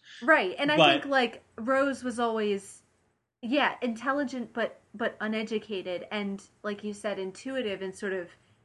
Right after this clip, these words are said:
Speaker 1: emotionally intelligent, you know? And
Speaker 2: Right.
Speaker 1: I'm not saying that Martha is an emotional wreck or anything. I mean, she seems to be doing okay, but she seems, you know,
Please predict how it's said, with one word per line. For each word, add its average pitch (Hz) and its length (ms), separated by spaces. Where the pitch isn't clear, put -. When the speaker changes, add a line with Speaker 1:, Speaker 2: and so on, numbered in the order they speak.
Speaker 1:
emotionally 214 680
intelligent, 160 720
you 220 140
know? 190 160
And - 120
Speaker 2:
Right. - 20
Speaker 1:
I'm 233 100
not 240 220
saying 214 300
that 180 200
Martha 196 500
is 185 140
an 185 80
emotional 175 460
wreck 233 240
or 208 60
anything. 175 300
I 165 60
mean, 175 120
she 202 140
seems 214 280
to 202 60
be 175 120
doing 175 260
okay, 190 460
but 190 260
she 254 300
seems, 214 580
you 240 180
know, 165 300